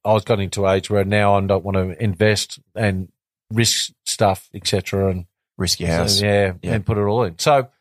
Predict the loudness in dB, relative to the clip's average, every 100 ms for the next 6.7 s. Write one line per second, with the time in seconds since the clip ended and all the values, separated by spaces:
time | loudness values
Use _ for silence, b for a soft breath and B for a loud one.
0 | _ _ _ _ -4 0 0 0 -2 -2
1 | 0 0 0 -2 -6 _ _ _ -8 -6
2 | -6 -2 0 0 2 4 4 4 2 -2
3 | -4 -4 -4 -4 0 2 2 2 0 0
4 | 0 2 2 0 -2 _ -2 0 0 -2
5 | 0 -2 0 -6 -4 -4 -6 -4 -2 0
6 | 0 -6 -12 -20 _ -8 -8